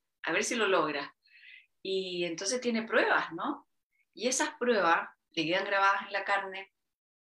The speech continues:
son re importantes después para estos nuevos partos. Entonces aquí estamos con muchos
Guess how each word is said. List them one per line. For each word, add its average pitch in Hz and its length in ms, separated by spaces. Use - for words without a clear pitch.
son 190 340
re 196 160
importantes 185 720
después 190 540
para 180 580
estos 185 360
nuevos 175 340
partos. 165 580
Entonces 175 360
aquí 359 200
estamos 165 560
con 170 180
muchos 220 320